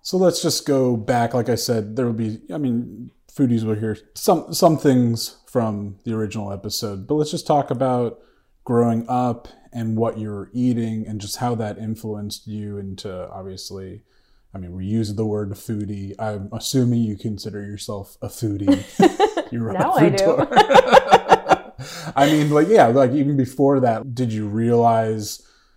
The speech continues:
Speaker 1: that you're into food more than other people? I mean, such a big part of your l-, life now. I mean, giving tours, and you have to obviously be interested in it more than just sitting down and just being hungry and, you know, filling
Speaker 2: Yeah.
Speaker 1: your stomach. <laughs>
Speaker 2: But the funny part of that is, is that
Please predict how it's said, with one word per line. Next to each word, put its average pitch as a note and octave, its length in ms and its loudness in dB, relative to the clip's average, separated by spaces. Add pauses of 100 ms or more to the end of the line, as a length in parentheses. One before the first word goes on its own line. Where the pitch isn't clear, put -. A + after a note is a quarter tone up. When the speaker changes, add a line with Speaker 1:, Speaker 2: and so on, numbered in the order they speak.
(280)
Speaker 1:
that G#2 400 -4
you're G2+ 220 -6
into A2 340 -6
food G#2 320 -8
more G#2 200 -4
than F#2 240 -10
other C3+ 360 0
people? A#2 720 -2
I - 20 -10
mean, G#2 160 -10
such G#2+ 220 -8
a - 20 -10
big G2 220 -10
part G2 180 -8
of F#2+ 60 -14
your - 300 -16 (280)
l-, D#3+ 200 -8
life E3 360 2
now. F2+ 320 -12
I G2+ 40 -14
mean, G2+ 120 -12
giving F#2+ 260 -14
tours, A2+ 440 -6
and G2 260 -12
you F#2+ 80 -14
have G2 200 -14
to - 100 -10
obviously F#2+ 340 -12
be G2 260 -14 (440)
interested B2+ 500 -2
in A#2 100 -2
it A2 120 -6
more A2 240 0
than G2+ 180 -8
just - 380 -12 (540)
sitting A#2 340 0
down G#2+ 340 -2
and G2 240 -10
just F#2+ 160 -14
being G2+ 180 -12
hungry A2 460 -4
and, F#2 320 -12
you - 80 -20
know, F#2 100 -18
filling - 260 -6
Speaker 2:
Yeah. C#4 100 -4
Speaker 1:
your C#4 80 -10
stomach. - 440 -10
<laughs> - 600 -12
Speaker 2:
But C4 260 2
the B3 80 -4
funny C4+ 300 2
part G#3 240 -2
of F#3 100 -4
that E3+ 220 -2
is, D#3+ 200 -4
is D#3+ 180 -14
that D#3+ 420 -8